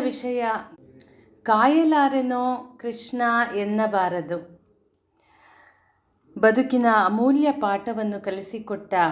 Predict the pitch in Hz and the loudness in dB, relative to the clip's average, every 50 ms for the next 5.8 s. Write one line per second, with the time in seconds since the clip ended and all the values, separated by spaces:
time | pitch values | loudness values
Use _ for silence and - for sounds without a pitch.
0 | - - - _ _ _ - 202 202 208 214 247 285 285 269 247 233 208 214 208 | -2 -8 -16 _ _ _ -10 -6 -4 0 2 2 2 2 2 0 -2 -2 -2 -2
1 | 202 190 196 190 185 180 185 190 233 - 302 277 - - 196 190 208 208 214 214 | -2 0 0 0 0 0 0 0 -2 -2 -2 -4 -4 -6 -10 -8 -6 -4 -4 -4
2 | 208 196 185 185 180 165 - 202 202 - 247 269 277 269 262 226 220 220 - 185 | -2 -2 -2 -4 -6 -8 -10 -12 -8 -2 0 2 2 2 2 0 -2 -2 -2 -2
3 | 180 170 175 175 175 165 156 151 165 160 160 160 160 - - - _ _ _ _ | -2 -2 -2 -2 -4 -4 -4 -4 -6 -6 -6 -6 -6 -10 -14 -20 _ _ _ _
4 | _ _ _ _ _ _ _ _ _ _ _ _ _ _ _ _ _ _ _ - | _ _ _ _ _ _ _ _ _ _ _ _ _ _ _ _ _ _ _ 0
5 | 220 247 269 311 381 370 330 254 202 202 220 277 320 285 - - | 4 6 6 6 6 4 2 2 2 0 -2 -2 -4 -6 -10 -16